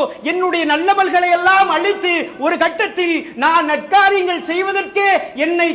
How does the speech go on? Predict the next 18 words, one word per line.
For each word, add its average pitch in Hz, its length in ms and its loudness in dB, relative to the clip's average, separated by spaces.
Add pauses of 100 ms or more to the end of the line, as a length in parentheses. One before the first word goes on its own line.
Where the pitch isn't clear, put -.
(120)
தூண்டாத 370 540 4
அளவிற்கு 359 320 -2
என்னுடைய 311 300 -2
உள்ளம் 339 400 0 (360)
இறுகி 349 420 -2
போகிற 320 420 -4
அளவிற்கு 339 720 -2
என்னுடைய 294 400 -4
உள்ளம் 294 360 0
மாறுவதை 285 400 -4
பார்க்க 247 280 -4
வேண்டும். 185 340 -8 (1500)
அல்லாஹ் 285 440 4
எதிர்பார்க்கிறான், 294 680 2 (1000)
உண்மையான 311 400 2
இறை 320 260 2
விசுவாசிகள், 320 640 0
இறையச்சவாதிகள், 339 960 2